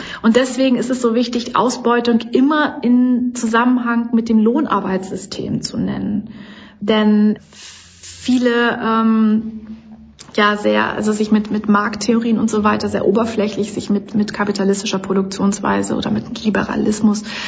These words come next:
beschäftigende, ähm, Autoren gehen immer davon aus, dass der Lohn sowas ist wie eine Entschädigung für Arbeit. Aber es ist die Grundlage vielmehr, auf der die Ausbeutung beruht.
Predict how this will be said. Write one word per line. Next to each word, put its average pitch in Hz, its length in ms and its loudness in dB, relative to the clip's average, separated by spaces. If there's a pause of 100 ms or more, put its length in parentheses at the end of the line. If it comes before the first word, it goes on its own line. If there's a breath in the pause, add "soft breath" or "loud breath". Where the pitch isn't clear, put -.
(120)
beschäftigende, 202 800 0 (440 loud breath)
ähm, 208 480 2
Autoren 208 1080 0
gehen 202 180 4
immer 202 140 2
davon 202 280 0
aus, 196 300 0
dass 196 240 -4
der 196 140 4
Lohn 214 500 4
sowas 233 300 0
ist 226 200 -4
wie 226 40 2
eine 208 160 2
Entschädigung 214 880 2 (580 loud breath)
für - 880 0
Arbeit. - 680 -2 (580)
Aber 220 160 2
es 220 80 -2
ist - 180 -4
die 226 100 0
Grundlage 208 1200 0
vielmehr, 190 640 0 (400 loud breath)
auf 226 160 2
der 240 140 2
die 233 100 2
Ausbeutung 185 720 0
beruht. 208 600 0